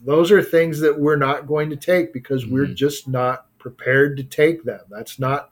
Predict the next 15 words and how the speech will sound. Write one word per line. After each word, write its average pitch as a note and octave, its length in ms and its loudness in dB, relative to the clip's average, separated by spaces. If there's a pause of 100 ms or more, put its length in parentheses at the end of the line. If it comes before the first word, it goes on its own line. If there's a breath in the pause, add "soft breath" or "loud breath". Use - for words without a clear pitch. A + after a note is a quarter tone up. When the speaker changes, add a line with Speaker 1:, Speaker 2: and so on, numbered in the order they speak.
Speaker 1:
in C#3 140 -4
our C3 340 -4
area C3+ 460 4
of B2+ 100 -6
expertise. C3 880 -4 (220)
But, D#3 380 2
you D#3+ 100 -4
know, D3 240 2
if C#3 160 -2
folks E3+ 340 4
were D#3 120 0
to D3 120 -2
give D3 320 6
us D3+ 260 4 (100)
a B2 240 0